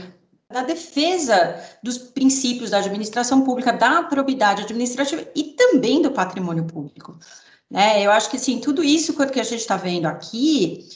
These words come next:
tirando algumas exceções que são uma, melhorias do sistema, da lei, que eu percebo, assim, o que, os pontos principais que estão,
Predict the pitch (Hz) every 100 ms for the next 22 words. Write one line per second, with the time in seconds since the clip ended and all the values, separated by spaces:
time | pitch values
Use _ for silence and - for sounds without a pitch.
0 | _ - - 226 415 - 277 285 269 247
1 | 247 185 214 233 233 - - 190 220 247
2 | 180 165 165 175 180 165 170 214 208 -
3 | 175 - - 165 165 208 175 160 156 151
4 | 160 226 208 - - - _ - 294 285
5 | 302 - 269 - 269 269 302 294 254 254
6 | 262 240 240 277 262 247 - 269 294 302
7 | 302 269 - 277 311 - - 202 233 269
8 | 214 180 - - - _ - 220 220 220
9 | 220 233 240 233